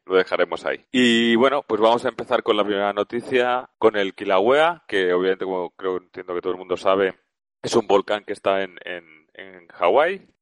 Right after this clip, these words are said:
y que últimamente está siendo noticia, está saliendo en varias telediarios, ahí lo podéis ver en diferentes, em, tenemos alguna, algún vídeo que creo que retituiste-, retuiteaste tú, Carles,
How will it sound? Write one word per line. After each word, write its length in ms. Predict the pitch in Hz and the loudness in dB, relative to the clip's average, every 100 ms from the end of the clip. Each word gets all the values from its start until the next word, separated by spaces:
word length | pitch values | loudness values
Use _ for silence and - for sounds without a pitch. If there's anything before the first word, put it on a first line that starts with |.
| - | -6
y 120 | 117 | -6
que 200 | - 104 | 2 2
últimamente 400 | 104 117 110 120 | 4 2 2 0
está 160 | 117 110 | -4 -6
siendo 240 | 113 110 | -4 0
noticia, 500 | 107 - 117 - 135 | 0 -2 -6 0 2
está 180 | 123 104 | 2 -2
saliendo 360 | 101 104 107 | -2 -2 0
en 120 | 107 101 | -2 0
varias 680 | 104 107 101 104 - - - | 2 2 4 2 -2 -12 -8
telediarios, 640 | 92 90 92 101 101 95 | -4 -2 0 0 0 0
ahí 140 | 98 101 | 0 0
lo 80 | |
podéis 340 | 101 92 92 92 | 2 2 2 2
ver 200 | 95 98 | 4 4
en 120 | 92 | 0
diferentes, 920 | 92 - 90 92 95 98 92 90 - - | -6 -6 -4 -4 -4 0 2 0 -4 -10
em, 120 | 92 - | -10 -4
tenemos 320 | 98 104 107 | -2 -2 0
alguna, 560 | 101 95 98 92 87 | 0 0 -2 0 2
algún 260 | 85 92 95 | 2 0 -2
vídeo 280 | 95 101 95 | 0 2 2
que 120 | 90 | 0
creo 180 | 92 92 | 0 2
que 100 | 95 | 2
retituiste-, 760 | 95 92 - 92 95 - 87 | -2 -4 -6 -4 -2 -2 -2
retuiteaste 1080 | 78 87 85 87 87 - - 87 98 - 98 | -2 -6 -8 -8 -10 -8 0 2 2 -2 -6
tú, 340 | - 107 110 123 | -2 2 2 0
Carles, 600 | 107 104 120 139 151 - | -2 -2 -2 -4 -4 -14